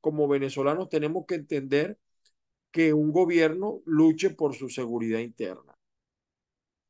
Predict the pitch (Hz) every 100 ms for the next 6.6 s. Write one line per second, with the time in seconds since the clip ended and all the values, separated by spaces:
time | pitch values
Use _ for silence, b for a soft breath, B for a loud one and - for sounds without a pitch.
0 | _ - 110 - 110 95 - 120 113 131
1 | 127 117 120 110 78 71 _ b b -
2 | 139 139 131 170 151 131 139 156 160 139
3 | 120 127 151 151 160 208 208 175 139 143
4 | 117 110 104 90 90 87 82 - 101 101
5 | 90 95 92 _ _ _ _ _ _ _
6 | _ _ _ - 110